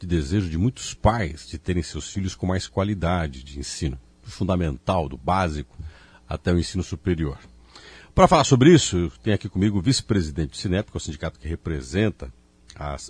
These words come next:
instituições de ensino privado. Tenho também, e ele é também presidente da Federação das Escolas Particulares da Região Sul,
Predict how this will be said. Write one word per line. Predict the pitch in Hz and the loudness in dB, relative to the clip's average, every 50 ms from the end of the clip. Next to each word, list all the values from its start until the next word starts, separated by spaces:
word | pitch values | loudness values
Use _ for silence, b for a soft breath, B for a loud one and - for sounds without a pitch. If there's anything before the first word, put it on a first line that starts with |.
| - | -10
instituições | - 87 - 92 73 - 78 - - 85 78 73 67 | -8 -8 -8 -8 -12 -12 -12 -12 -8 -6 -6 -6 -6
de | 69 | -8
ensino | 69 - - 76 76 71 | -10 -10 -8 -8 -10 -8
privado. | - 120 123 95 92 92 92 90 - b b b b b b b b b b - | -6 -4 -2 0 0 0 0 -2 -6 b b b b b b b b b b 4
Tenho | - 160 175 165 | 8 8 8 8
também, | - 156 123 101 110 123 143 120 76 - - - - _ _ - | 8 6 4 6 6 4 4 2 0 -4 -10 -20 -20 _ _ -8
e | 82 92 | -4 -2
ele | 101 87 80 90 | -2 0 0 2
é | 110 113 | 2 0
também | 101 - - - 127 113 87 80 107 101 | 0 -2 -2 0 2 2 2 2 0 0
presidente | 82 - - 120 117 90 80 78 76 113 123 - - - - - - b b b b b - | 0 -2 -2 -2 0 -2 -2 0 0 2 2 0 -2 -8 -14 -14 -20 b b b b b -8
da | - 82 | -6 -6
Federação | - - 104 92 92 87 85 - 110 | -4 -4 -2 -2 -2 -2 -2 -2 -2
das | 101 95 80 | -2 -2 -4
Escolas | 78 - - - 92 87 - | -6 -8 -6 -6 -6 -6 -6
Particulares | - - 80 - - - - 80 82 78 73 | -6 -8 -8 -8 -8 -8 -4 -4 -4 -4 -4
da | 73 76 | -4 -6
Região | 76 69 71 69 65 | -6 -6 -8 -10 -10
Sul, | - - - 78 80 95 | -12 -12 -12 -8 -8 -8